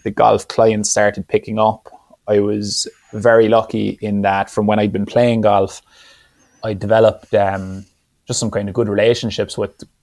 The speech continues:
golfers and golf coaches. Um, Fred Toomey, the Munster branch coach, uh, Padraig Dooley, Davy Barry, and Stephen Hayes in particular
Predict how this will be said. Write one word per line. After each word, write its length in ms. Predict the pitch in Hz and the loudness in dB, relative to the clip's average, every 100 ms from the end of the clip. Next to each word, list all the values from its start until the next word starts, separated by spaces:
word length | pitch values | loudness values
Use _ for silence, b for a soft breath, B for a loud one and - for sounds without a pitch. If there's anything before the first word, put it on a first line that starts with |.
| _ | _
golfers 720 | 123 110 107 - 104 98 95 - 104 | 2 2 2 -2 -2 -2 -4 -8 -8
and 400 | 101 98 92 - | -6 -6 -10 -2
golf 260 | 104 95 | 0 0
coaches. 760 | - 117 117 104 104 98 - - _ - | 0 2 2 0 -6 -6 -8 -10 _ -16
Um, 540 | 101 101 95 95 95 95 _ _ | -10 -8 -6 -8 -12 -14 _ _
Fred 360 | _ - 107 101 | _ -2 -2 0
Toomey, 520 | - 120 110 104 104 - _ _ - | 0 0 0 -2 -6 -12 _ _ -6
the 320 | 104 101 98 | -2 -2 -2
Munster 380 | 101 107 - 107 | -2 -2 -2 -2
branch 680 | 104 104 104 - - - - | 0 0 -4 -8 -14 -16 -2
coach, 600 | 113 107 101 - - - b b b b b - - | 2 2 -2 -8 -16 -18 b b b b b -20 -6
uh, 140 | 101 101 | -2 -2
Padraig 460 | - 113 107 104 | 2 2 2 -2
Dooley, 540 | 117 113 110 107 104 - _ | 0 2 2 0 -2 -8 _
Davy 260 | - 107 104 | -6 -4 -2
Barry, 560 | 98 110 107 107 101 101 _ | 0 2 2 -2 -6 -8 _
and 340 | 101 98 98 | -12 -10 -8
Stephen 360 | - - 110 101 | -8 -6 -4 -4
Hayes 340 | 107 110 104 | -4 -2 -2
in 80 | 101 | -6
particular 640 | 104 - 117 113 101 95 | -6 -4 -4 -2 -2 -2